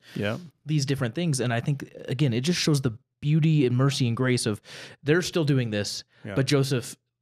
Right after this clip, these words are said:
Speaker 2: with the vision, 'cause, like, some pe-, people would say that when Joseph is saying, "Well, I'm in God's place." Well, no, he's, he's saying, "God has placed me here,"
Speaker 1: Yeah.
Speaker 2: i-, i-, is, is the better rendering of that.
Speaker 1: And he realizes it.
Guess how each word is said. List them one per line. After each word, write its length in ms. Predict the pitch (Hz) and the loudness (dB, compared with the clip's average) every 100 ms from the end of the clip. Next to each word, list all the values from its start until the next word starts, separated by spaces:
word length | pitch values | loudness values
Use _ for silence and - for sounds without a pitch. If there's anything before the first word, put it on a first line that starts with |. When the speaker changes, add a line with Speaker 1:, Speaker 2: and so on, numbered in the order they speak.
| - | -8
Speaker 2:
with 280 | 135 139 139 | 0 0 2
the 120 | 135 | 0
vision, 380 | 117 151 139 113 | 2 2 0 -2
'cause, 260 | 131 117 - | -4 -4 -4
like, 140 | 117 | -2
some 140 | - 156 | 0 2
pe-, 140 | 143 | 2
people 360 | - 127 117 107 | 0 0 0 0
would 160 | 107 - | -2 -2
say 220 | 127 110 | 0 0
that 200 | 104 101 - | 0 -4 -4
when 140 | 104 | -4
Joseph 300 | 104 104 107 | -2 -2 -2
is 100 | 110 | -2
saying, 240 | - 107 104 - - | 0 -2 -2 -10 -4
"Well, 100 | 123 | 0
I'm 100 | 185 | 0
in 80 | 131 | 0
God's 240 | 143 143 | 0 0
place." 300 | - 104 - - - _ | 0 -2 -2 -8 -18 _
Well, 80 | 120 | -4
no, 140 | 113 113 | -2 -2
he's, 240 | 127 - | -4 -4
he's 160 | - 120 | -6 -6
saying, 280 | 131 110 101 | -4 -4 -4
"God 240 | 139 151 | 0 0
has 160 | 131 120 | 0 -6
placed 420 | - 175 175 - | -6 -2 -2 -4
me 140 | 120 95 | -6 -8
here," 360 | - 92 98 - _ | -10 -8 -10 -12 _
Speaker 1:
Yeah. 200 | - 92 92 | -14 -14 -6
Speaker 2:
i-, 60 | 123 | -4
i-, 20 | |
is, 420 | - - 113 110 | -4 -2 -2 0
is 160 | 113 113 | 0 0
the 60 | 113 | 0
better 200 | 117 107 | 0 2
rendering 420 | 131 147 113 101 | 2 2 0 -4
of 120 | 101 | -4
that. 200 | 101 98 | -2 0
Speaker 1:
And 100 | 135 | 4
he 120 | 143 156 | 4 4
realizes 520 | 151 135 117 98 95 | 4 2 2 -2 -4
it. 140 | - | -8